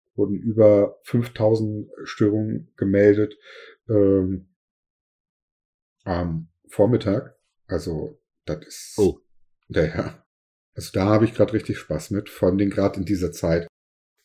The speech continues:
Speaker 1: Ähm,
Speaker 2: Mhm.
Speaker 1: genau. Generell ist es so, Kabelnetz, äh, Unity Media, ehemals K B B W hier und jetzt Vodafone, kann man auch mal ausgiebig mal was zu sagen. Äh, an sich sehr, sehr stabil.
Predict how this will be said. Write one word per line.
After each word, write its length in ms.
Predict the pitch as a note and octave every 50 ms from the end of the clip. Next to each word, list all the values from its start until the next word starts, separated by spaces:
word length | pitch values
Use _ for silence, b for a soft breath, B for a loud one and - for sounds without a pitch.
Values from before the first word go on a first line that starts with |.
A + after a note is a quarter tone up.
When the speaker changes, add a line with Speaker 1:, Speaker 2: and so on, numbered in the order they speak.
| _ -
Speaker 1:
Ähm, 200 | A2+ A2+ A2+ A2+
Speaker 2:
Mhm. 380 | A2+ A2 G2 G2+ A2+ A#2+ B2 B2 _ _ _ _ _ _ _ _ _ _ _ _
Speaker 1:
genau. 380 | - - F#2 F2 F#2+ A2 - - - D#3 -
Generell 460 | - A#2 A#2 B2+ - A2 A#2+ C3+ F#3+
ist 160 | G3+ E3 D#3+ -
es 120 | D#3 -
so, 260 | - D#3 D#3 D#3 D#3
Kabelnetz, 920 | D#3 - - B2+ B2+ C3 B2+ B2+ B2 A#2+ A#2 - - - - - - - _
äh, 180 | - G#2+ G#2 G2+
Unity 440 | G2+ G2+ G#2 G#2+ G#2 G2+ - - G2
Media, 560 | F#2+ G2+ A2+ B2 A#2+ B2+ B2 A#2 A#2+ A#2+ -
ehemals 320 | G2+ G2 F#2 F#2 F2+ -
K 120 | - - E2+
B 100 | D#2+ E2
B 160 | D#2+ E2 D#2+
W 160 | G2 G#2 A2
hier 360 | G#2 - A2 G#2+ G#2 G#2 G2+
und 140 | G#2 F#2+ E2+
jetzt 380 | D#2+ D#2+ D#2+ - - - _ _ _ _ _ _ _ _ _
Vodafone, 600 | - G2+ F#2+ G#2 G2+ - - G#2+ G#2 G#2+ G#2+ G#2 - b b b b b b b b b b b _ _ -
kann 200 | - - E2 D#2+
man 80 | F#2+
auch 100 | - D#2+
mal 100 | F#2+ F#2+
ausgiebig 500 | F#2 G2 F#2+ - - - F2 E2+ D#2 -
mal 140 | - E2+ E2
was 160 | E2 E2 -
zu 100 | - -
sagen. 380 | F2+ - E2 D#2+ E2+ G#2+ A2+ b b b b b b b b -
Äh, 360 | - A2 A2 G#2+ G#2+ G#2+ G#2 G#2 - - - _ _ _ _ _ -
an 140 | - G#2+ G2+
sich 220 | C#3+ E3 D#3+ -
sehr, 160 | - A2 A2+
sehr 100 | A2 A#2
stabil. 640 | A2 - - G2+ - - A#2 C#3+ F#3+ B3 - -